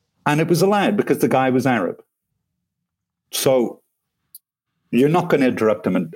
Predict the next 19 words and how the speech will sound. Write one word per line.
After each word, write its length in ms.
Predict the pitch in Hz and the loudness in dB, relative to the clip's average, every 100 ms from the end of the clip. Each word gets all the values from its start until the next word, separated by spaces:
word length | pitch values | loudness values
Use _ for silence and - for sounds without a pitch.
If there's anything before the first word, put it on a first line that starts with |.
| - | -4
and 280 | 95 87 80 | -2 -2 0
give 200 | 123 110 | 2 4
him 140 | 98 | 2
a 40 | |
moral 420 | 101 104 101 90 101 | 2 2 2 2 0
lesson, 460 | 117 104 98 90 - - _ _ _ _ _ - | -2 -4 -8 -8 -12 -20 _ _ _ _ _ -6
because 280 | - 127 135 | 0 2 2
that 280 | 123 - 127 | 0 0 0
would 360 | 123 95 - | 0 0 -2
be 180 | 135 131 | 0 2
bad. 500 | 95 165 180 110 92 | 0 0 0 0 2
What 180 | 131 - | 0 0
the 80 | 123 | -2
judge 420 | 101 170 175 165 | 0 0 0 0
had 180 | 117 - | -2 0
said 400 | 160 147 87 127 | -2 0 0 0
was 180 | 180 | -2
still 460 | - - 135 120 104 | -8 0 2 2 0
valid, 480 | 147 147 90 113 | 0 0 -2 -6